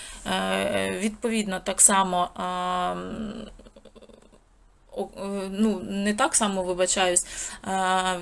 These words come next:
відповідно, е, визначаються дані, м, е, земельні ділянки, що вони забруднені, е, якщо вони внесені в перелік і в Державний земельний кадастр, що вони дійсно забруднені. Якщо ваша земельна ділянка,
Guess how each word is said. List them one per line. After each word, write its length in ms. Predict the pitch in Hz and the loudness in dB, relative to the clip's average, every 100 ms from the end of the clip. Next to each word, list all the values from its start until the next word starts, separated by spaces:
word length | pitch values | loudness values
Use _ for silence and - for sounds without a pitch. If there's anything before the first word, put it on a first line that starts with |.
| 185 - | -8 -8
відповідно, 760 | 190 208 214 220 214 196 190 190 | -6 -4 -2 0 0 0 -2 -2
е, 360 | 190 185 185 185 185 | -6 -4 -4 -2 0
визначаються 680 | 202 214 214 196 180 - | 4 4 4 4 4 2
дані, 340 | 175 196 185 180 | 2 2 2 -2
м, 360 | 180 196 185 | -4 -6 -6
е, 300 | 185 185 185 | -6 -4 0
земельні 420 | 185 190 190 185 185 | 4 4 2 -2 -2
ділянки, 440 | 180 180 175 - | 0 0 0 -4
що 140 | - | -6
вони 220 | 190 185 185 | -4 -2 0
забруднені, 720 | 185 180 180 170 175 170 165 - - - - - - | 0 0 -4 -4 -8 -6 -8 -8 -10 -8 -8 -10 -12
е, 40 | - 90 90 90 87 90 90 80 - - - - - - - - - - - - - | -10 -10 -10 -10 -10 -10 -10 -10 -10 -12 -14 -16 -18 -18 -20 -20 -20 -20 -20 -20 -16
якщо 340 | 180 190 - 202 | -8 -6 -2 -2
вони 240 | 185 180 | -2 -4
внесені 500 | 175 190 - - 180 | 0 6 8 8 6
в 60 | 175 | -6
перелік 580 | - 185 202 226 202 - | -4 0 2 0 -4 -8
і 100 | 180 | -12
в 80 | 170 | -6
Державний 500 | 175 180 196 226 208 | -2 0 0 2 4
земельний 440 | 180 175 185 196 | 4 2 -2 -2
кадастр, 480 | - 170 160 - - | -4 -4 -2 -2 -4
що 120 | - | -6
вони 220 | 180 175 175 | -6 -6 -2
дійсно 320 | 190 - 196 | 2 2 2
забруднені. 600 | 190 170 160 156 - 175 | -2 -4 -8 -8 -8 -4
Якщо 360 | 196 - 277 | -4 0 0
ваша 420 | 277 208 226 - 220 | 2 2 2 2 2
земельна 400 | 180 190 233 233 | 0 0 0 0
ділянка, 560 | 196 175 170 208 220 | -2 -2 -4 -6 -10